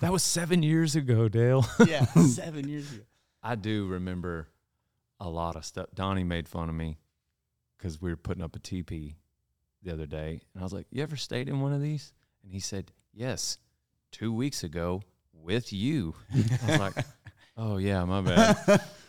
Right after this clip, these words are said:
Speaker 1: But then Jeremy will say something, I'll remember it for nineteen years.
Speaker 3: Yeah, Brandy's the same way. She's like, "One time I was in third grade. It was a Tuesday. It was fifty-eight degrees outside, and I had this, this green sweater on." And I'm like,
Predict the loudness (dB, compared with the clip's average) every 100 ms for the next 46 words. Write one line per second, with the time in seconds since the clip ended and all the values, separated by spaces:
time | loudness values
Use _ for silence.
0 | -2 0 2 2 2 2 0 -2 -2 -2
1 | -2 -4 -2 0 0 0 0 2 0 0
2 | 0 2 0 -2 -2 0 0 0 0 -2
3 | -2 -2 0 -2 -4 -4 -4 -2 -4 -4
4 | -4 -4 -2 0 0 2 2 0 0 -2
5 | -2 -2 -2 -2 -2 -4 -6 -2 0 0
6 | 0 -2 -6 -8 -6 -4 -2 -4 -4 -4
7 | -2 -2 -4 -6 -4 -2 -2 -2 -6 -10
8 | -10 -8 -8 -8 -14 -8 -2 0 0 -2
9 | -2 -2 -2 -2 -2 -2 -4